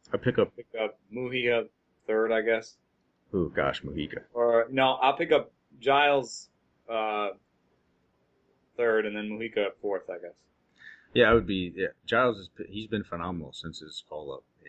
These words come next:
Speaker 1: and, uh, with Jonathan Papelbon suspended for seven games. That makes, I mean, I haven't seen any news,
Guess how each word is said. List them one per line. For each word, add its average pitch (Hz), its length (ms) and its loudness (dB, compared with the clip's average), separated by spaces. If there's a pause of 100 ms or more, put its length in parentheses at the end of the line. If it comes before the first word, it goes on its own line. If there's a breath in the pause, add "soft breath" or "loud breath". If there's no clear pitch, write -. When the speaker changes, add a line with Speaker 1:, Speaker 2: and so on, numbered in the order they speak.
Speaker 1:
and, 67 200 -14
uh, 67 340 -12 (520)
with 87 120 -6
Jonathan 85 400 0
Papelbon 80 420 -2
suspended 82 440 -8
for - 80 -14
seven 78 320 -8
games. 80 520 -4 (1000 soft breath)
That 151 160 4
makes, 135 360 2
I 113 60 -2
mean, 110 120 -2
I 113 100 2
haven't 107 200 0
seen 107 280 -2
any 98 160 -4
news, 95 400 -6